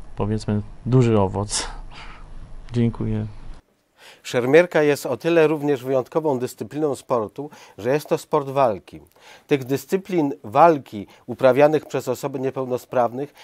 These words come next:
Speaker 2: jest bardzo niewiele. I ten ząb właśnie walki wyzwala w osobach niepełnosprawnych również te pokłady, które są potrzebne na co dzień w życiu.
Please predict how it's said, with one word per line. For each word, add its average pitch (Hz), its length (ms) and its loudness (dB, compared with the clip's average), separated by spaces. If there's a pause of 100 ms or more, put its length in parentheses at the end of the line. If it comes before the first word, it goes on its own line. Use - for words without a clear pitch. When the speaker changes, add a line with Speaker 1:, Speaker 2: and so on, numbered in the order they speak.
(140)
Speaker 2:
jest 139 160 -6
bardzo 160 320 -6
niewiele. 139 600 -4 (500)
I 147 360 2 (720)
ten 156 340 6 (300)
ząb 156 480 4 (180)
właśnie 139 720 0
walki 147 680 2 (340)
wyzwala 127 680 6
w - 60 -12
osobach 156 460 -2
niepełnosprawnych 147 920 -4 (220)
również 151 440 -2
te - 160 -2
pokłady, 143 680 0 (280)
które 170 300 2
są 180 380 4 (420)
potrzebne 180 540 0
na 175 140 0
co 185 220 -2
dzień 175 220 -2
w 156 60 -10
życiu. 151 520 -4